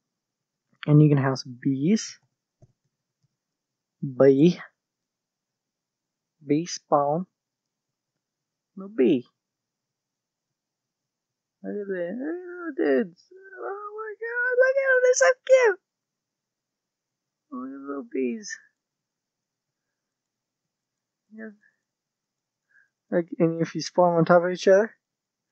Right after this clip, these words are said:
they'll get bigger. There's a world of bees. How do you house bees? How do you... So we got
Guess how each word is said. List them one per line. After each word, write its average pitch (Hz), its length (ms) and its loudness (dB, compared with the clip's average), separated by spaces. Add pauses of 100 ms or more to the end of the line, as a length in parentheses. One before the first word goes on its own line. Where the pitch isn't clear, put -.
(1040)
they'll 160 180 0
get 170 260 -6
bigger. 180 400 4 (2250)
There's 226 200 -8
a 196 60 2
world 214 280 2
of 202 100 -2
bees. 202 600 -12 (3750)
How 190 80 -6
do 190 60 -2
you 160 60 -10
house 170 400 2
bees? 131 300 -4
How 165 80 -2
do 170 80 -8
you... 160 100 -18 (2250)
So 143 240 8
we 151 160 2
got 185 300 4